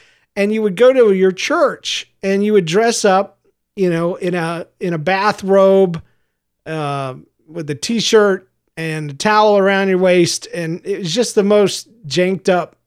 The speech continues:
costume possible. You know, no makeup, no, uh, no superheroes back then.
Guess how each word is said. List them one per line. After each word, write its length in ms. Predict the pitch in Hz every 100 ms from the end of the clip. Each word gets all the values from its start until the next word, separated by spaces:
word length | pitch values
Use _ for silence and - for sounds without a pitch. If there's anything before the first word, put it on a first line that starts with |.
| _ _ _ _
costume 560 | 185 165 156 175 160
possible. 640 | 143 156 156 151 139 143 135 _ _ _ _ -
You 100 | 156
know, 80 |
no 160 | 151 202
makeup, 720 | 202 175 165 170 160 160 - _ 175
no, 460 | 165 180 202 208
uh, 400 | 190 180 165 151 - _ _ _ _ _ _ _ _ _
no 140 | 208
superheroes 1080 | 254 - 247 - 202 185 196 185 170 170 151
back 320 | 175 170 156
then. 340 | 170 165 160